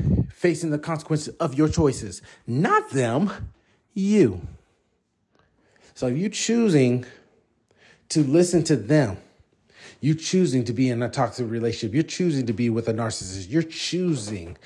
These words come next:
to lose your friends, you're choosing self-destruction, you're choosing that life. But if you are choosing to listen to that person, it's the same path you're going down. But if you choose to respect yourself and love yourself and respect your friends and love your friends,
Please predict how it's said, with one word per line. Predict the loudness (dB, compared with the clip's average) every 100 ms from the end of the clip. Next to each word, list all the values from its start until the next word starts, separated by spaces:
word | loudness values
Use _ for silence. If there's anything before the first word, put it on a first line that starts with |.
| -20 -8
to | -2 2
lose | 2 2
your | 0
friends, | -2 -4 0
you're | -2
choosing | -2 0 0 0
self-destruction, | -2 -2 -4 -4 -6 -4 -6 -6 0
you're | 0
choosing | -2 -10 -2 4 4 4 0 -4 -8 -16 -20 _
that | -6 -4 -4 -6
life. | -8 -10 -16 -20 -20 _ _ -16 0
But | 2 4
if | 4 2 2
you | 4 6 6 6 4 2 2
are | 0
choosing | -2 -4 -2 0 2 2 0 0 -12 -20 -2
to | 2 4
listen | 4 2 0 -2
to | -2
that | -2 -2
person, | -4 -4 -6
it's | -6 -6
the | -8
same | -6 -2 0 0 -2
path | -4 -4 -4 -4
you're | -4 -4
going | -2 -2 -2
down. | -4 -6 -6 -12 -4
But | 0
if | 0 0
you | -2
choose | 0 0 0
to | -2
respect | -6 -4 -6 -6
yourself | -12 -4 -4 -2
and | -6
love | -8 -8
yourself | -6 -2 -2
and | 0
respect | -4 -2 -4 -6
your |
friends | -6 -2 -2
and | -2
love | -6 -10
your |
friends, | -10 -6 -6 -6